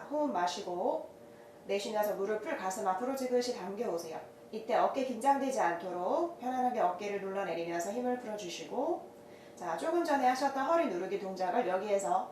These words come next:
같이 병행을 해주시면 됩니다. 자, 꼬리뼈를 엉덩이 쪽으로 말아서 치고를 당기시고, 자, 허리와 매트에 최대한 공간이 생기지 않게 팽팽하게 눌러주세요.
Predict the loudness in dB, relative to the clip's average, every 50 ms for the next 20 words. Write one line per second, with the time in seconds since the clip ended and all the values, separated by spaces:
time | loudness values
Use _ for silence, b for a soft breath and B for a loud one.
0 | -12 -12 -10 -10 -8 -4 -4 -4 -4 -2 -2 -2 0 -2 0 -2 -2 -2 0 -2
1 | -2 -2 -4 -4 -4 -4 -6 -6 -8 -8 -6 -6 -8 -8 -10 -14 -18 -20 -20 -20
2 | -20 B B B B B B B -12 -8 -8 -6 -4 -2 0 2 2 2 4 4
3 | 4 4 4 4 4 4 4 2 2 0 -2 0 0 0 0 2 4 4 4 4
4 | 4 2 2 2 4 4 4 2 0 0 0 2 2 2 0 0 -2 -2 -2 -2
5 | -2 -4 -4 -4 -2 -2 -2 -2 -4 -8 -14 -16 -14 -12 -10 -10 -4 0 0 2
6 | 4 6 6 6 6 4 0 -2 -4 -4 -2 0 0 0 0 -2 -4 -6 -4 0
7 | 2 2 2 2 0 0 0 2 2 2 0 0 -2 -2 -2 -2 0 0 -2 -2
8 | -4 -6 -6 -6 -4 -4 -4 -2 0 0 0 0 -2 -4 -4 -2 -2 -2 -2 -2
9 | -6 -8 -10 -10